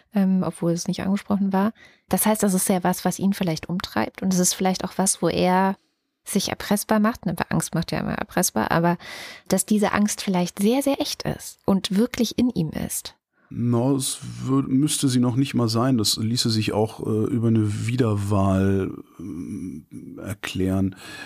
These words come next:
Speaker 2: ähm, dass er einfach nur Angst, Angst um seine Wiederwahl hat. Weil natürlich wirst du eher gewählt, wenn du dich hinstellen kannst und sagen kannst, "Seht ihr, ich habe einen Atomkrieg verhindert", als wenn du dich hinstellst und sagst, "Seht ihr,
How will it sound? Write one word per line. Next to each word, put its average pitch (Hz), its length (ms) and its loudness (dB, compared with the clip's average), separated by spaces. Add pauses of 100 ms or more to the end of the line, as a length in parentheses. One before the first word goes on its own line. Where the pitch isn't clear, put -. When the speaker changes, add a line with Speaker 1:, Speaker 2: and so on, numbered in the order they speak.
(200)
Speaker 2:
ähm, 98 260 4
dass 98 180 2
er 85 80 2
einfach 107 220 0
nur 110 180 2
Angst, 107 360 2
Angst 113 300 2
um 110 100 4
seine 98 340 4
Wiederwahl 95 800 0
hat. - 200 -8 (380)
Weil 92 140 2
natürlich 98 800 0
wirst 98 240 0
du 95 340 -2 (1000)
eher 131 260 4
gewählt, 107 440 0
wenn 107 80 2
du 107 60 2
dich 101 140 -2
hinstellen 113 360 2
kannst 101 200 2
und 95 80 0
sagen 98 160 2
kannst, 95 160 0
"Seht 110 180 2
ihr, 113 80 2
ich 107 140 -2
habe 104 180 0
einen 95 140 0
Atomkrieg 110 480 0
verhindert", 95 420 0 (500)
als 110 220 -2
wenn 110 100 2
du 101 60 2
dich 101 120 0
hinstellst 107 340 2
und 107 40 2 (180)
sagst, 101 140 -2
"Seht 113 180 2
ihr, 117 180 2